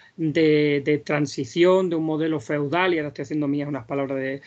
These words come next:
del amigo Rubén Pérez, un modelo feudal a una sociedad precapitalista. Entonces, eh, al final tenemos que volver siempre,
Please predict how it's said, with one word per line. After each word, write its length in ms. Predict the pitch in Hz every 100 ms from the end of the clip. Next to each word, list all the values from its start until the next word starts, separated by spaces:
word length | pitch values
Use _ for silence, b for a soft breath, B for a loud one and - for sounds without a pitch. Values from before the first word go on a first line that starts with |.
| B B
del 140 | 151
amigo 240 | 143 147 143
Rubén 360 | 131 139 135 127
Pérez, 320 | 143 165 190
un 80 | 160
modelo 260 | 156 151
feudal 420 | - 147 143 156
a 100 | 185
una 160 | 156 151
sociedad 480 | 156 139 156 175 175 B B _
precapitalista. 1200 | - 202 180 160 - 160 127 127 185 165 - 170 151 _ _ -
Entonces, 520 | 147 214 208 233 156 _ _ _ _ - -
eh, 240 | 180 170 - B B B
al 160 | 180
final 420 | - 175 214 240
tenemos 380 | 226 202 220 196
que 100 | -
volver 380 | 170 165 156 156
siempre, 580 | - 175 160 156 175